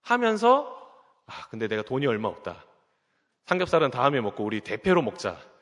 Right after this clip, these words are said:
대패 삼겹살도 삼겹살이잖아." 이런 식으로 말을 바꾸든지 속였든지, 네, 한 거죠. 라반의 목적은 무엇이겠습니까?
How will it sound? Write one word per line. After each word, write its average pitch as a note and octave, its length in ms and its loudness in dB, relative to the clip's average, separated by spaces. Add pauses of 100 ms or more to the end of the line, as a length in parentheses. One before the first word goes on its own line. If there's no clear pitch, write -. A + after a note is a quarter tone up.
(600)
대패 C3+ 240 -2
삼겹살도 D#3+ 480 0
삼겹살이잖아." A2 800 -4 (1040)
이런 A#3 380 8
식으로 G3+ 1300 4
말을 E3+ 460 8
바꾸든지 C3+ 1080 0 (540)
속였든지, C#3+ 960 0 (800)
네, G#2 260 -20 (380)
한 G3+ 240 -4
거죠. F#2 420 -4 (2750)
라반의 G#3+ 400 4
목적은 F3 400 0
무엇이겠습니까? G2+ 1000 -2